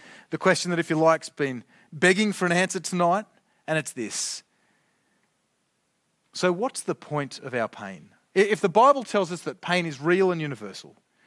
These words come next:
if the Bible shows us that God is powerful, good, and engaged, then why my pain?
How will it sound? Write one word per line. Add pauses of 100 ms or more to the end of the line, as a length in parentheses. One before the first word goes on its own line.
(640)
if
the
Bible
shows
us
that
God
is
powerful,
good,
and
engaged, (1200)
then
why
my
pain?